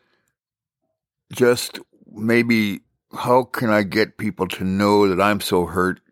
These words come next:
You know, maybe just by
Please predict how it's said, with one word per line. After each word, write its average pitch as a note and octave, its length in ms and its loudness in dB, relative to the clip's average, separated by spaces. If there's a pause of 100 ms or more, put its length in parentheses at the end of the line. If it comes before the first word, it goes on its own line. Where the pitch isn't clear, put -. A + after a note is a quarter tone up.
(120)
You G#2 160 -8
know, G2 380 0
maybe F#2+ 460 -4
just F#2 340 -8 (3250)
by F#2+ 640 0